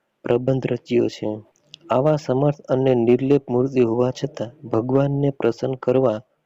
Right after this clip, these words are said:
ગમે તેવા માન અપમાન પણ સહન કરતા. એકવાર પગમાં પગરખા પહેરવાની મહારાજે બંધી કરી, તે સ્વીકારી લીધી. દહીં, દૂધ, ગોળ, ઘી ખાવાની મનાઈ કરી,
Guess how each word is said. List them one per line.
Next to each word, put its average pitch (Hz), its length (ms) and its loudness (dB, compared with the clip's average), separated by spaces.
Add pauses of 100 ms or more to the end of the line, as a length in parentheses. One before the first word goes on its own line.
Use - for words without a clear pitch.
(140)
ગમે 131 340 2
તેવા 139 380 2
માન 120 300 0
અપમાન 131 540 -2
પણ 123 260 -2
સહન 120 320 -2
કરતા. - 580 -6 (1000)
એકવાર 147 420 2
પગમાં 139 500 -2
પગરખા 135 580 0
પહેરવાની 131 680 0
મહારાજે 123 760 -2 (300)
બંધી 127 440 0
કરી, 113 400 -2 (440)
તે 135 80 2
સ્વીકારી 131 540 0
લીધી. 110 460 -4 (460)
દહીં, 131 580 0
દૂધ, 135 280 2 (480)
ગોળ, 135 420 4
ઘી 131 260 -2
ખાવાની 131 560 0
મનાઈ 123 400 0
કરી, - 400 -2